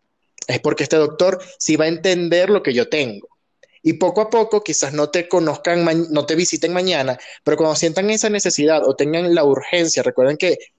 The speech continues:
ir al médico es una cuestión de necesidad, pero no es una necesidad constante o diaria, sino que es de,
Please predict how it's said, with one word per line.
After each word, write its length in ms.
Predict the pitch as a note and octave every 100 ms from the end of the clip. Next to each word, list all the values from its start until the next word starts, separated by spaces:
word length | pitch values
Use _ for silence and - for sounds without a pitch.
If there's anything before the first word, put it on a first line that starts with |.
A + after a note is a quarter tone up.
| _
ir 180 | D3 D3+
al 100 | D#3
médico 440 | F3+ F3 D3+ D3
es 80 | B2
una 200 | C3+ C#3+
cuestión 260 | E3 C3+ B2+
de 80 | D3+
necesidad, 600 | D3+ C#3 C3 B2+ C3 C3+ - _ _ -
pero 160 | C#3
no 60 | C3+
es 60 | C#3
una 100 | D#3+
necesidad 640 | D#3 C#3 B2+ B2 B2 -
constante 720 | D3+ D3 - F3 D#3 D#3 D3+
o 60 | C3+
diaria, 600 | D3 D#3+ C3+ A#2+ A#2+ B2+
sino 360 | - B2+ A#2+
que 120 | - C3+
es 120 | C3+
de, 480 | D3 C#3 B2+ A#2